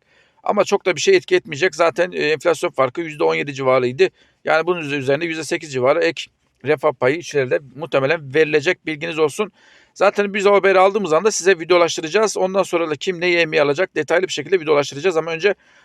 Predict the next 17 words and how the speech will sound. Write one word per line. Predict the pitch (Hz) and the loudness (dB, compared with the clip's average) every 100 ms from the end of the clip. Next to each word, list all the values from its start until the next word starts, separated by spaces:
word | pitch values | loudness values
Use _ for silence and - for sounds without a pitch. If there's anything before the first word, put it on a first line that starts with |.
| _ | _
ak | 147 160 | 0 2
Parti'den | 165 160 156 196 175 | 0 0 0 0 4
bu | 160 | 2
açıklamayı | 143 - 156 165 180 | 2 -2 2 2 2
beklememiz | 156 143 156 165 180 151 | 0 0 -2 -2 -6 -2
gerekiyor. | 147 156 143 180 185 - _ _ _ _ - | 0 0 2 2 2 0 _ _ _ _ -2
Yani | 147 165 | 0 0
şu | - 185 | 2 4
an | 180 170 | 4 2
bugün | 180 | -2
açıklanan | 175 160 - 170 196 202 | -2 -2 0 2 2 0
memura | 175 180 185 185 214 | -2 0 2 2 2
ve | |
memur | 190 190 190 | 2 0 0
emeklilerine | 180 160 - 151 160 202 | 0 0 0 -2 0 -2
ve | |
emeklilereydi | 185 175 - 175 180 143 135 196 | 0 0 2 2 2 2 2 2